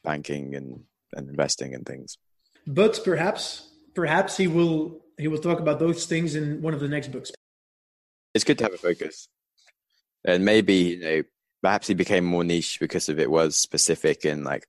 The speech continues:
Speaker 1: a lot of bankers, investors read it and it became, like, well known in that area. It's actually, it's useful for other people. Whereas if it was just, like, a, a vague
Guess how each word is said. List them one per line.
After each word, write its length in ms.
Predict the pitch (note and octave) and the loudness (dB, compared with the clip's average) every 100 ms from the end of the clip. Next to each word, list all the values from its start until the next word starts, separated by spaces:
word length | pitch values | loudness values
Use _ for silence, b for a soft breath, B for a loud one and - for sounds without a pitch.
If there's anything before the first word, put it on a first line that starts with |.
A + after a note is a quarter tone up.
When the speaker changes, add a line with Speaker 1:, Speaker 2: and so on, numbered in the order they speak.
| - | 0
Speaker 1:
a 60 | |
lot 140 | E2 B1+ | 2 2
of 100 | - | 0
bankers, 360 | D#2 D#2 D2 | -2 -2 -6
investors 440 | D2 D2 C#2+ - C#2+ | -2 -2 -2 -6 -6
read 160 | C2+ | -4
it 160 | C#2+ - | -4 -6
and 120 | C#2 | -8
it 120 | - | -8
became, 260 | - C#2 C2 | -8 -6 -6
like, 160 | B1+ - _ _ _ _ _ | -8 -12 _ _ _ _ _
well 240 | - D#2 C#2+ | 0 2 2
known 280 | D2 C#2 C2 | 0 0 -2
in 80 | |
that 180 | C#2+ A1+ | -4 -2
area. 440 | C2+ C2+ C#2 C2 C2 - | -2 -2 -2 -2 -6 -10
It's 280 | - - - _ _ _ - - | -6 -4 -4 _ _ _ -6 -4
actually, 200 | - - | -4 -6
it's 100 | - | -6
useful 200 | C#2+ B1+ | -8 -4
for 120 | C#2+ | -2
other 100 | C#2 | -2
people. 260 | D#2 C#2+ A#1+ | -2 -4 -4
Whereas 200 | C2+ B1 | -6 -8
if 80 | - | -10
it 40 | |
was 100 | - | -10
just, 100 | - | -10
like, 120 | - | -8
a, 60 | - - _ _ _ | -10 -12 _ _ _
a 40 | D#2 | -2
vague 320 | D#2 D2+ C#2+ | 0 0 -2